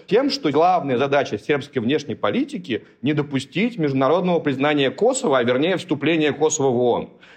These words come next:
Для этого нужны голоса в Генассамблее и голоса там в Совбезе, ну, в зависимости от того, какая будет процедура. И даже дружба с Россией, это на самом деле, может быть, не так лестно прозвучит для России, но это частный случай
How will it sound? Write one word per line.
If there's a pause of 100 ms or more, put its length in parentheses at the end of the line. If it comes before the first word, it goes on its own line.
Для
этого
нужны
голоса
в
Генассамблее (120)
и
голоса
там
в
Совбезе,
ну,
в
зависимости
от
того,
какая
будет
процедура. (340)
И
даже
дружба
с
Россией, (160)
это
на
самом
деле,
может
быть,
не
так
лестно
прозвучит
для
России,
но
это
частный
случай